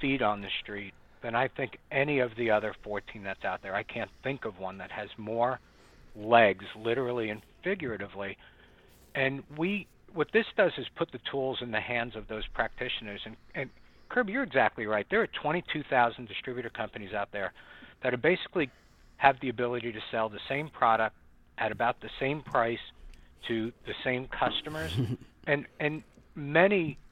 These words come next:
Speaker 1: distributors are using Promotional Product Work Week as an opportunity to differentiate themselves in the marketplace.
Speaker 2: Right.
Speaker 1: And that's, so to me, that's an added bonus that we weren't thinking about, but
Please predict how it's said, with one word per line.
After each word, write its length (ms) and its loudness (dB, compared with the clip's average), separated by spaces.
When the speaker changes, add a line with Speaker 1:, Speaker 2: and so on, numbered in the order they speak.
Speaker 1:
distributors 720 -4
are 60 -8
using 420 -6
Promotional 380 -4
Product 340 -6
Work 220 -6
Week 180 -14
as 120 -12
an 100 -8
opportunity 680 0
to 60 -10
differentiate 760 -8
themselves 440 -8
in 120 -16
the 60 -14
marketplace. 720 -4
Speaker 2:
Right. 20 -14
Speaker 1:
And 140 -10
that's, 160 -6
so 140 -4
to 40 -4
me, 260 2
that's 220 6
an 100 4
added 320 6
bonus 420 4
that 180 -4
we 120 0
weren't 320 -2
thinking 320 -2
about, 320 4
but 140 0